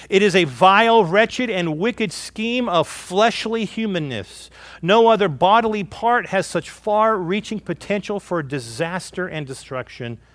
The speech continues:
as the tongue, as the tongue. Matter of fact, James here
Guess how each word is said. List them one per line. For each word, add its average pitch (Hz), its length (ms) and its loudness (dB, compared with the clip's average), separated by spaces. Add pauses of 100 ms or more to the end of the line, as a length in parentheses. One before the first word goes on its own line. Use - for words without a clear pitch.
(760)
as 98 240 -12
the - 100 -18
tongue, 90 360 -20 (960)
as 98 180 -16
the 101 80 -18
tongue. 87 280 -20 (1500)
Matter 135 140 -2
of 123 60 -8
fact, 127 200 -4
James 135 380 -6
here 123 300 -6